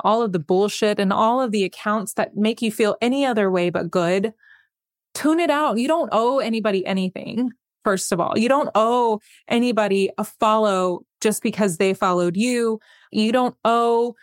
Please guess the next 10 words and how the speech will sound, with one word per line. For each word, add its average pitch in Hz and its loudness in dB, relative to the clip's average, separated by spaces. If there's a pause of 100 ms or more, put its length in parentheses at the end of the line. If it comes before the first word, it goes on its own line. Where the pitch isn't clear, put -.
(640)
<sighs> - -10
you're 294 0
not 320 0
obligated 226 0
to 214 -6
do 202 2
anything 233 0 (140)
in 233 0
this 214 -2
life. 185 -4